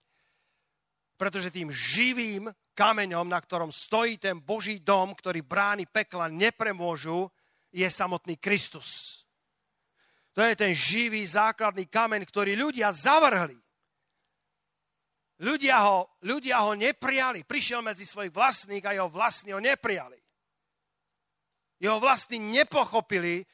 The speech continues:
že k ním prišiel Mesiáš. Neviem, ako by sme sa zachovali my.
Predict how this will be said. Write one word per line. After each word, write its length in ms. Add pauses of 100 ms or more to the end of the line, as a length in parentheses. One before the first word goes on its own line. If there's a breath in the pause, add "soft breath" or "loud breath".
že 200
k 160
ním 120
prišiel 400
Mesiáš. 640 (2250)
Neviem, 260
ako 220
by 80
sme 160
sa 240
zachovali 320
my. 240